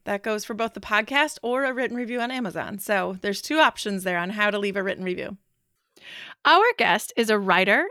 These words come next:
an early childhood educator, and a former traveling nanny. She has been featured on things like New York Times, Wall Street Journal, Real Simple, Mother Mag, you know, just a few random publications that we all know and love.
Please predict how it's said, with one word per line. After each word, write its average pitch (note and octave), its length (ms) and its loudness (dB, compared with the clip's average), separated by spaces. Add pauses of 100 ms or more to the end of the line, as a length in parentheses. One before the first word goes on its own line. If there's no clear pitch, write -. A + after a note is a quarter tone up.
an G#3+ 140 -2 (100)
early B3+ 280 2
childhood A3+ 680 0
educator, F#3 640 0
and A#3+ 120 -2
a - 20 -2
former E4+ 480 0
traveling B3 560 2
nanny. F#3 460 2 (260)
She - 220 2
has F4+ 120 4
been D#4 160 0
featured C#4 320 0
on C#4 160 4
things A3+ 300 0
like G#3 320 2
New E3+ 100 -2
York F3 280 0
Times, C4 580 2
Wall G3 220 2
Street G3+ 260 -2
Journal, B3 680 2
Real E4 360 2
Simple, B3+ 560 2
Mother B3 320 2
Mag, A#3 400 4
you F4 80 2
know, D4+ 120 6
just D#4+ 440 4
a D#4 80 4
few A3 600 4
random G3 480 2
publications F#3 600 2
that F#3 140 2
we F3+ 100 2
all E3+ 140 2
know F3 180 -2
and E3+ 100 -2
love. F#3+ 380 2